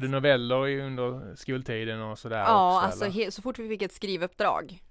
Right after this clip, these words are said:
Speaker 2: eh, så skrev jag. Jag, mamma visade någon bok som jag skrev när jag gick i åttan, där det stod så här, Matilda Lejon. Och så skrev jag om hela livet, och jag bara, "Jag var ju nästan duktig då på att skriva."
Speaker 1: Mm.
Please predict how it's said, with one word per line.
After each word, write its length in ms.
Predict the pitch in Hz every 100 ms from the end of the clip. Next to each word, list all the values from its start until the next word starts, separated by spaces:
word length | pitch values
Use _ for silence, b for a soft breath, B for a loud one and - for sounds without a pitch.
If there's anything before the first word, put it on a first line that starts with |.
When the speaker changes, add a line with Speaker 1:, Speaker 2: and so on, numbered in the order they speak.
| -
Speaker 2:
eh, 400 | 185 170 151 151
så 160 | 165
skrev 340 | - 165 151 135
jag. 160 | 127
Jag, 140 | 170 -
mamma 320 | 185 185 175
visade 320 | 175 170 - 156
någon 120 | 160
bok 340 | 190 202 -
som 160 | - 170
jag 140 | 156
skrev 400 | - 170 160 156 -
när 100 | 170
jag 80 | 160
gick 160 | -
i 40 | -
åttan, 760 | 175 - - - 208 139 131 160
där 80 |
det 60 | 160
stod 240 | 156 147
så 80 | -
här, 200 | 147 143
Matilda 420 | 151 160 151 151
Lejon. 680 | 156 147 147 143 135 143 139 - B B B B B
Och 100 | 175
så 80 | 185
skrev 280 | 190 180
jag 60 | 160
om 40 | 160
hela 200 | 151 156
livet, 340 | 220 214 151
och 120 | 165
jag 80 | 165
bara, 120 | 165
"Jag 120 | 165
var 80 | 202
ju 200 | 269 269
nästan 800 | 220 196 254 - - - 294 320
duktig 500 | 240 - - - 160
då 300 | 160 285 349
på 160 | 302 180
att 80 | 160
skriva." 600 | - 151 139 127 92 147
Speaker 1:
Mm. 220 | 143 143